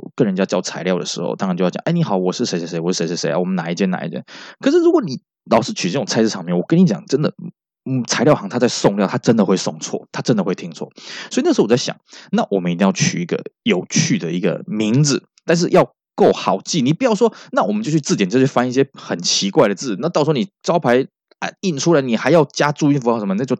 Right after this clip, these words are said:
太麻烦了。基本上取绰号要怂够烂。啊，什么叫怂够烂呢？就是这个词一定要是一个通用的词汇，大家一望即知啊，念起来朗朗上口，但是不会跟人家重复，这就是命名的哲学了。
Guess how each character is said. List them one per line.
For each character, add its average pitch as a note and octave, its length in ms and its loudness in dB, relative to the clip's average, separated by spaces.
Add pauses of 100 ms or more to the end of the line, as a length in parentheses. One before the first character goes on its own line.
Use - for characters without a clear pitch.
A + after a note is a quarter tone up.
太 - 300 2
麻 G2+ 240 4
烦 - 220 -6
了。 - 120 -16 (640)
基 D4+ 160 2
本 F#3+ 160 0
上 F#2+ 240 0
取 F#2 480 0
绰 - 380 -2
号 - 320 -4 (360)
要 - 380 0
怂 - 640 -4
够 F2+ 240 4
烂。 F2+ 240 -2 (680)
啊， - 60 -2
什 G3+ 180 2
么 C#4 80 0
叫 D#4+ 140 4
怂 G#2 320 -2
够 G#2 180 4
烂 E3 140 2
呢？ - 80 -12
就 - 100 2
是 G#3 120 4
这 - 160 -2
个 D#3+ 100 2
词 - 480 -2
一 B2 80 -4
定 C3 140 0
要 A2+ 40 4
是 A2 120 -2
一 - 20 0
个 F#2+ 80 0
通 B2+ 320 -2
用 A#2 140 0
的 E2+ 60 -2
词 - 280 -2
汇， - 260 -2
大 E3+ 120 2
家 E3+ 180 0
一 D#3+ 100 4
望 A3 220 6
即 G#2 220 -2
知 A#2+ 260 2 (200)
啊， A#2+ 120 4 (140)
念 B3 240 4
起 - 140 0
来 F#2 40 2
朗 F#2+ 160 2
朗 F#2+ 140 -2
上 F#2 180 -2
口， - 220 -4
但 A3+ 100 6
是 A3 160 0 (800)
不 G#2 80 0
会 G2+ 100 -2
跟 F#2+ 120 -6
人 - 0 -
家 E2 80 -8
重 - 200 -12
复， - 120 -16 (420)
这 - 80 0
就 F3 140 4
是 C3 100 -2
命 G#2+ 160 -6
名 E2+ 80 -6
的 E2 60 -6
哲 - 180 -8
学 - 140 -8
了。 - 160 -18